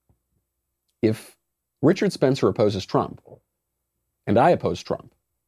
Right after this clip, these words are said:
and if Richard Spencer opposes showing strength to Iran, and I oppose showing strength to Iran, that means that I'm on the same side as Richard Spencer. That's, that's probably not a good look.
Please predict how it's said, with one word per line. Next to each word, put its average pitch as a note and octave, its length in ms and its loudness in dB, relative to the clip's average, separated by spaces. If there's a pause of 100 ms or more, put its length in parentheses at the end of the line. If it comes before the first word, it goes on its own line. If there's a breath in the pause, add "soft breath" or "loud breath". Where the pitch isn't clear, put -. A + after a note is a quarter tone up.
(640)
and G#2 120 2
if G2+ 80 -4
Richard D#3+ 300 4
Spencer D#3+ 340 0
opposes B2+ 480 0
showing A2 320 0
strength G#2+ 360 -4
to F#2+ 120 0
Iran, F#2+ 420 -2 (420)
and G2+ 120 -4
I A2 160 4
oppose B2+ 340 -2
showing F2 240 -6
strength - 360 -8
to - 100 -6
Iran, - 340 -8 (1800)
that D3+ 180 4
means G#3+ 260 4
that B2 100 4
I'm D3+ 180 4
on D3 140 2
the A2+ 60 -2
same C3+ 320 0
side F#2+ 460 -2
as E2 300 -8
Richard G2 340 -2
Spencer. - 420 -4 (100)
That's, - 360 -4 (460)
that's B2+ 140 0
probably D3+ 200 2
not A2 120 0
a F#2+ 40 0
good F#2 140 0
look. B2 320 0